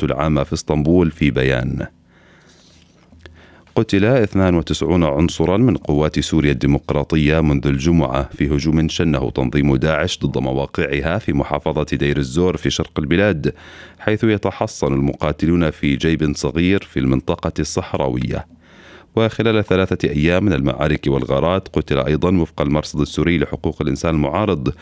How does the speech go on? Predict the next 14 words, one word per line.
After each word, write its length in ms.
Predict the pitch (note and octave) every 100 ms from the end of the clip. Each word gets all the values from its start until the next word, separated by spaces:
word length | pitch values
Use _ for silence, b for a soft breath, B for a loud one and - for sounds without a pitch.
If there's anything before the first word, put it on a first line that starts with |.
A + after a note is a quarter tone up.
| B B B E2
واحد 440 | F2 - D#2+ G2
وخمسون 540 | A#2+ - C2 F#2 F#2+
مدنيًا، 640 | E2 D2 D#2+ F#2 D#2 C2 B1 B B B -
بينهم 360 | D2+ C#2+ C#2 B1+
تسعة 420 | D2 E2+ C#2+ C#2+ D2
عشر 420 | C2+ D#2+ E2 C#2
طفلًا، 480 | - - F#2 G2+ B2
وغالبيتهم 920 | C2+ B1 B1+ B1 D2 - D#2+ F2 F#2+
أفراد 520 | - - D2 D#2+ D2
عائلات 640 | C#2+ B1+ D2 C#2+ D#2 D#2+ D2+
مقاتلين 640 | C#2+ - D#2 D2+ D#2+ E2
في 80 | D2+
التنظيم 480 | D#2+ E2 D#2 F2+ F#2
المتطرف، 760 | E2 D#2 - G#2+ F#2+ D2+ -